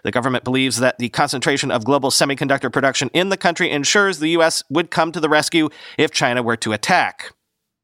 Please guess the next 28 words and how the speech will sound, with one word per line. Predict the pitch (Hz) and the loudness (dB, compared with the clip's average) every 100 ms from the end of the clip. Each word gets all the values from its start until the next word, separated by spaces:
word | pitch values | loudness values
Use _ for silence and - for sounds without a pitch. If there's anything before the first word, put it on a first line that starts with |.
| _ | _
But | 139 185 - | 0 0 0
Taiwan's | 196 190 180 202 208 156 | 0 0 2 0 0 -2
determination | 170 - 196 175 180 185 175 | -2 2 0 2 0 0 -2
to | |
keep | 151 170 170 - | 0 -2 -2 0
as | 156 143 | 0 2
much | 160 180 | 0 0
of | |
the | 147 147 | -2 0
industry | 160 160 156 | 0 0 0
as | 139 147 | 2 0
it | 139 - | -2 -2
can | 165 156 | 0 2
on | 143 160 | 2 2
the | 170 - | 2 2
island | 160 160 | 2 2
is | 143 - | -2 -2
clashing | 165 151 160 143 | -2 -2 -2 -2
with | 139 | 0
U | 135 | 0
S | 139 | 0
strategic | - 127 - 214 202 | 0 -4 -2 0 0
goals | 165 151 143 | 2 0 2
and | 170 233 | 0 2
its | 240 | 0
fears | - 156 151 | 0 0 0
of | 139 | -2
China. | - 214 190 104 | 2 4 2 -4